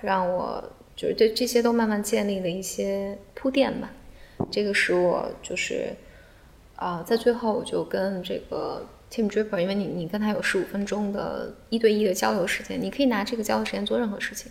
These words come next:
就是你可以问他任何东西，我就决定问他要钱。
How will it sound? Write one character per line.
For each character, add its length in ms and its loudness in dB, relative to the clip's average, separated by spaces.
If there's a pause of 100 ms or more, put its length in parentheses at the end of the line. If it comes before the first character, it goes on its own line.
就 140 -14
是 120 -6
你 100 -8
可 100 -6
以 40 0
问 140 0
他 100 -2
任 140 -4
何 80 -6
东 240 -8
西， 200 -10 (440)
我 80 -4
就 120 2
决 140 -2
定 120 0
问 100 -2
他 100 -6
要 140 -2
钱。 300 -12